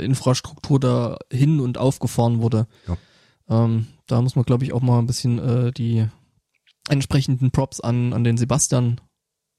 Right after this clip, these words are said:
Speaker 1: geben, der da selber noch, äh, massiv Technik eingekauft hat und ich glaub, zwei Funkmasten, ähm, selber gebaut hat, äh, und die dann eben entsprechend, ähm, strategisch, äh, sinnvoll auf den Bergen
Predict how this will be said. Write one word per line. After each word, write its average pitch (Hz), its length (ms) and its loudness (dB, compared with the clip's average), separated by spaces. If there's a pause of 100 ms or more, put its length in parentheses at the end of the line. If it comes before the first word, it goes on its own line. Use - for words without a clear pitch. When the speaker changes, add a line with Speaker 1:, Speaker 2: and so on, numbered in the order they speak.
(140)
Speaker 1:
geben, 143 480 2
der 120 540 -2
da 127 300 2
selber 131 420 0
noch, 123 360 -2
äh, 120 520 -2
massiv 123 400 -2
Technik 151 400 -2
eingekauft 131 560 -2
hat 147 120 -2
und 123 100 0
ich 123 100 -2
glaub, 123 260 -2
zwei - 240 2
Funkmasten, 175 680 -2 (840)
ähm, 131 460 2
selber 151 340 -2
gebaut 143 400 -2
hat, 165 320 -4
äh, 151 220 2
und 147 160 2
die 156 80 -4
dann 151 160 0
eben 147 180 0
entsprechend, 139 500 0
ähm, 127 680 0 (1300)
strategisch, 156 840 -2
äh, 139 360 0
sinnvoll 147 520 0
auf 135 140 -4
den 127 180 2
Bergen 151 480 0